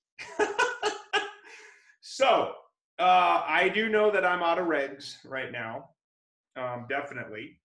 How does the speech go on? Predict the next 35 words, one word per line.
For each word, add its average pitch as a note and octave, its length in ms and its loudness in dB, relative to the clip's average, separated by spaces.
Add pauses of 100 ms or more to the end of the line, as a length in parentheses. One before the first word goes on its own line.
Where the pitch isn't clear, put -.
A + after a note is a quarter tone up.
(440)
I C4+ 120 2
don't E4+ 160 -2
know E4+ 160 0
yet. - 440 -2 (320)
I'm A3 120 -8
not F#4 160 -4
sure F4+ 260 -2
how A3 160 0
long D3 240 -2
I'm C3 80 -6
gonna B2 160 -8
grow A2+ 280 -6
it. F2 100 -12 (340)
I A3+ 120 -2
might E4 220 -2
just D4+ 240 -4 (200)
shave B3 460 -2
it D4 60 -4
all C4 140 0
off B3+ 380 -2
one C#3 200 -6
day. G#2+ 260 -10 (640)
I - 120 -10
might E3+ 200 -2
just E3+ 220 -12
let E3+ 140 -6
it D#3+ 120 -12
keep - 160 -20
growing. - 320 -10
I B2+ 140 -10
don't - 140 -14
know. C3 240 -20 (320)
I C#4+ 80 -8
don't G3+ 120 -6
know. A#2 120 -12